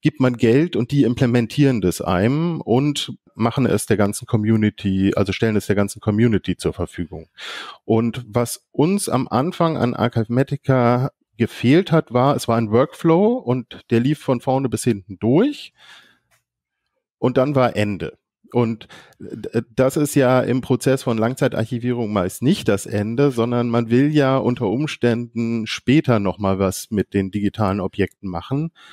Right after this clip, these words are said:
Und da haben, äh, hat unsere Arbeitsgruppe, äh, das Re-Ingest-Feature gesponsert. Also, dass man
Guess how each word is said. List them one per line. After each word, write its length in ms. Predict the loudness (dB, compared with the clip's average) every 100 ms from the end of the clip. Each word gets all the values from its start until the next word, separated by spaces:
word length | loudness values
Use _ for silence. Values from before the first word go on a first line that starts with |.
| -20 -20 -6
Und 220 | -4 -2 0
da 540 | 2 2 4 2 2
haben, 560 | 0 -2 -2 -2 -4 -6
äh, 160 | -8 -4
hat 120 | -2
unsere 680 | -2 0 2 4 4 2 -2 -4
Arbeitsgruppe, 840 | 0 0 -2 -2 0 2 2 2 -4 -20 _
äh, 200 | 0 2
das 200 | 2 2
Re-Ingest-Feature 960 | 2 4 2 2 0 -2 -6 -4 -4 -6
gesponsert. 800 | -8 -8 -8 -8 -10 -12 -10 -8
Also, 180 | -6 -2
dass 220 | -4 0
man 360 | 0 -2 -6